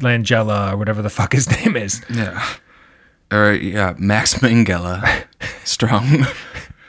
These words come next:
Speaker 2: He's a good sidecar. But yeah, Chris Rock and Samuel L. Jackson playing father and son. How did that work for you?
Speaker 1: Uh, they're sixteen years apart in real life, so, I mean,
Speaker 2: Yeah, Samuel L.
Speaker 1: you know.
Speaker 2: Jackson's quietly, like, ninety years old, and he can play, like, fifty.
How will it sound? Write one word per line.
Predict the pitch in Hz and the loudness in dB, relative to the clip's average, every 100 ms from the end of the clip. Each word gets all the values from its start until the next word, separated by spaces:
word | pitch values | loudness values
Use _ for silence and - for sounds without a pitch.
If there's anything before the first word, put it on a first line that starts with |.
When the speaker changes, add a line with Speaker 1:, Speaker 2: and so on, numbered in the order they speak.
| _ | _
Speaker 2:
He's | - 113 | -2 0
a | |
good | 123 104 - | 2 2 0
sidecar. | 92 92 90 95 92 104 110 | -2 -2 -2 -2 -2 -4 -4
But | 113 | 0
yeah, | 123 98 | 2 2
Chris | - 135 139 | 0 -2 0
Rock | 147 143 139 | 2 2 2
and | 120 | -2
Samuel | - 123 120 117 | 2 4 4 4
L. | |
Jackson | 110 110 110 - 117 | 2 0 0 0 -2
playing | - 110 101 | 2 2 2
father | - 107 113 113 | 2 2 4 4
and | 110 | 4
son. | - 110 113 127 | 2 2 2 2
How | 127 | 0
did | 143 131 | -2 -2
that | 131 | -2
work | 104 92 - | -2 -4 -6
for | 85 87 | -10 -8
you? | 92 107 - - _ _ _ _ _ _ | -6 -6 -10 -20 _ _ _ _ _ _
Speaker 1:
Uh, | 127 123 123 131 - _ 139 | -2 2 2 2 -2 _ 0
they're | 135 | 2
sixteen | - 185 - 190 165 | 4 2 2 4 6
years | 156 | 4
apart | 123 - 135 123 | 2 4 4 4
in | 113 | 0
real | 107 107 | 0 2
life, | 110 107 - | 4 2 0
so, | - 101 98 98 98 98 - _ _ - | -2 0 0 0 -2 -4 -8 _ _ -2
I | 123 | 2
mean, | 120 117 110 107 107 - _ _ _ _ _ | 2 2 0 -2 -4 -10 _ _ _ _ _
Speaker 2:
Yeah, | - 95 | 2 2
Samuel | - 123 143 | 4 4 4
L. | 139 | 4
Speaker 1:
you | |
know. | |
Speaker 2:
Jackson's | 120 120 117 131 - | 2 2 4 2 2
quietly, | - 113 117 110 | 2 4 4 2
like, | 104 98 | 0 2
ninety | 101 101 101 104 | 2 4 4 4
years | 101 98 98 | 4 4 4
old, | 101 95 90 90 98 | 4 4 2 -2 -4
and | 101 | -2
he | |
can | 101 104 | 2 0
play, | - 113 110 104 | 2 4 4 4
like, | 98 92 | 0 -4
fifty. | - 107 - - 90 | -4 -4 -2 -4 -4